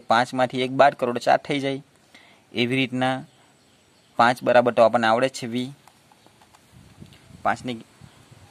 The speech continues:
પાંચ માટે આપણે વી અંક ઉપયોગ કરવાનો છે. ચાલો આગળ, છ માટે તો પાંચમાં એક ઉમેરો એટલે છ, વીમાં એક ઉમેરો, જમણી બાજુ લખો.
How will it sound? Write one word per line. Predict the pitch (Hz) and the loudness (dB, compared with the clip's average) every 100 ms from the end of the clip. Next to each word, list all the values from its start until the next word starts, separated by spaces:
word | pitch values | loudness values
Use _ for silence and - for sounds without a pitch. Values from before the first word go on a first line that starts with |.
| - | -10
પાંચ | - 120 123 | -4 -2 0
માટે | 127 | 2
આપણે | 120 123 123 | 2 0 -2
વી | 139 | 0
અંક | 139 127 | -2 -4
ઉપયોગ | 120 131 127 | -8 -6 -4
કરવાનો | 127 127 120 | -2 -2 -4
છે. | 123 127 156 _ - | -8 -12 -18 _ -6
ચાલો | 120 110 | -2 4
આગળ, | 107 120 131 139 - _ _ - | 4 6 2 0 -8 _ _ -2
છ | 131 127 | 0 2
માટે | 127 123 131 135 _ - | 2 2 -2 -4 _ -2
તો | 117 113 | -2 0
પાંચમાં | 110 110 127 127 | -2 -2 0 0
એક | 120 | 0
ઉમેરો | 131 135 127 | -2 0 0
એટલે | 120 127 | 0 -4
છ, | - 143 135 143 _ _ _ - | -2 -2 -2 -6 _ _ _ -10
વીમાં | 110 117 123 123 | -6 -2 0 0
એક | 127 | -2
ઉમેરો, | 131 131 | 0 0
જમણી | 127 131 131 | 0 0 2
બાજુ | 127 | 2
લખો. | 131 123 127 | 2 0 -2